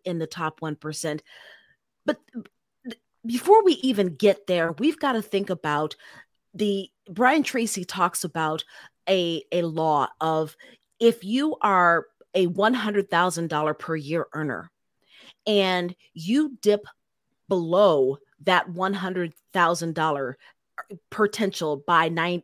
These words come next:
uh, by ten percent. Let's say that you're on track to hit a hundred thousand dollars, but then you know what? Something happens and you're, now your income is at ninety thousand dollars a year. Your mind will scramble to get you back to a hundred thousand dollars.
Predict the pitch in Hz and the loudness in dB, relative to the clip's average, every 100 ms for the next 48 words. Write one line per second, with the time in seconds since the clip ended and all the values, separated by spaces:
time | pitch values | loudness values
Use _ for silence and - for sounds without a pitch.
0 | - 165 - 165 160 233 196 170 160 165 | -4 -4 0 -2 -2 -4 -4 -6 -8 -8
1 | 139 190 - 196 180 - - - 180 - | -6 -6 -2 -2 -2 -4 -8 -4 -4 -2
2 | 185 - 170 - - 185 147 - - - | 0 0 0 -4 2 6 6 2 -20 -20
3 | - 233 190 180 170 - - 254 143 175 | -10 -6 -4 -4 -6 -10 0 0 0 -4
4 | 190 196 - 170 165 160 165 151 151 - | -2 -2 0 -2 -2 -2 0 0 -2 -4
5 | 190 - 254 254 233 214 208 202 226 220 | -8 -4 -4 -2 -2 0 -2 -4 -8 -6
6 | 208 185 170 - 175 - - - 202 185 | -6 0 0 0 -4 -6 -16 -2 0 2
7 | 190 185 180 208 202 170 - 196 - 202 | 0 0 0 0 0 -2 -4 -4 -4 -4
8 | 175 175 156 165 175 170 - 139 151 143 | -4 -2 -4 -4 -4 -6 -2 -2 -2 -4
9 | 147 139 143 147 139 - - - - 202 | -4 -4 -4 -4 -4 -4 -12 -18 -2 8
10 | 240 294 254 226 214 180 170 160 165 160 | 10 10 6 4 2 0 -2 0 2 0
11 | - - - - - 175 220 311 254 160 | -4 -12 -8 -6 -6 0 4 4 4 2
12 | 135 - 208 175 214 214 202 170 185 175 | 0 -2 -4 0 0 0 -4 -4 -2 -2
13 | - - 180 165 175 156 151 143 143 147 | -4 -6 -4 -4 -4 -6 -4 -4 -4 -4
14 | 139 117 82 - - | -4 -4 -6 -10 -18